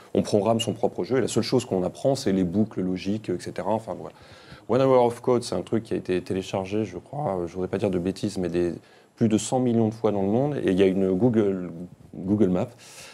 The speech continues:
avec, euh, le nombre d'écoles, parce qu'en fait c'est donné aux, aux instituteurs dans le monde entier, avec le nombre d'écoles qui ont, euh, qui ont fait le One Hour of Code. Comme son nom l'indique, c'est une heure. Et là, vous zoomez sur, vous zoomez sur la France, enfin vous zoomez sur l'Europe,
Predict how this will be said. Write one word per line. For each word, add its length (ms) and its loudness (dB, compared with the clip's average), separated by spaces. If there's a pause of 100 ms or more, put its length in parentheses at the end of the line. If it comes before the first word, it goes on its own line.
(120)
avec, 400 0
euh, 480 6
le 80 4
nombre 260 6
d'écoles, 580 2
parce 140 -8
qu'en 80 -6
fait 140 -8
c'est 120 -6
donné 360 4
aux, 260 2
aux 160 0
instituteurs 460 -4
dans 60 -4
le 40 -6
monde 140 -4
entier, 240 -4
avec 180 -4
le 60 2
nombre 240 4
d'écoles 340 0
qui 180 -4
ont, 280 2
euh, 240 0 (320)
qui 80 -6
ont 80 0
fait 260 0
le 120 2
One 260 4
Hour 180 4
of 140 0
Code. 220 0 (380)
Comme 140 -2
son 140 -2
nom 100 0
l'indique, 240 -2
c'est 180 0
une 180 0
heure. 120 -8 (600)
Et 80 0
là, 80 4
vous 140 2
zoomez 280 4
sur, 200 -6
vous 180 0
zoomez 260 6
sur 160 0
la 80 6
France, 380 -2
enfin 120 -6
vous 140 -4
zoomez 440 0
sur 180 -6
l'Europe, 340 0